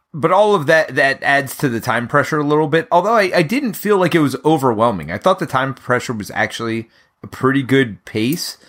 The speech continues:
where some of these games, I think, I think, you know, we'll, we'll talk about later,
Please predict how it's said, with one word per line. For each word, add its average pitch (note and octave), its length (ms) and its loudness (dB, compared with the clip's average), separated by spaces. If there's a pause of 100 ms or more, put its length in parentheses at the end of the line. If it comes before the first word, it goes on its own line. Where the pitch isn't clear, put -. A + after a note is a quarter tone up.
(220)
where B2+ 220 2
some D3 260 0
of D3+ 60 -4
these C#3+ 200 2
games, C3+ 440 0
I A2 100 0
think, B2 460 -4
I A2+ 540 -6
think, A2+ 360 -6
you A2 160 -2
know, G#2 80 -2
we'll, G2+ 180 -4
we'll G#2 160 -10
talk A#2 220 -2
about G2 240 -2
later, A#2 400 0